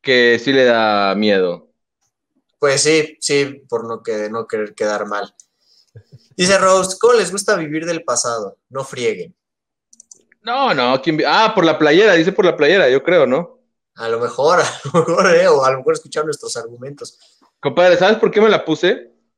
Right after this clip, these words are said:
Speaker 1: Si en aquel tiempo, con esta playera, ah, soportamos
Speaker 2: La del peor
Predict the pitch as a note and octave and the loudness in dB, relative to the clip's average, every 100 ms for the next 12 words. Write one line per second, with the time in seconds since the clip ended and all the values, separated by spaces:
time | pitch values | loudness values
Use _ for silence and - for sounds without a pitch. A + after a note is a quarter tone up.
0 | _ _ _ _ _ _ _ _ _ _ | _ _ _ _ _ _ _ _ _ _
1 | _ _ _ - D#3 E3 G3 C#4 B3 G#3+ | _ _ _ -4 -2 -2 0 0 2 2
2 | G3+ - C3 A#2+ A#2+ _ _ _ _ _ | 2 0 0 -2 -8 _ _ _ _ _
3 | _ _ - B2+ D#3 F3+ - C3+ C3 C#3 | _ _ -4 -2 -2 -2 0 2 4 4
4 | B2+ A2+ - A2+ G#2+ G#2+ G#2+ G#2 G2+ G2 | 2 0 -2 -2 0 0 0 0 -2 -4
5 | - _ _ - B2 C3 A2+ D3+ E3 F3 | -10 _ _ -10 -2 0 0 0 -2 0
6 | C#3+ B2 | 0 0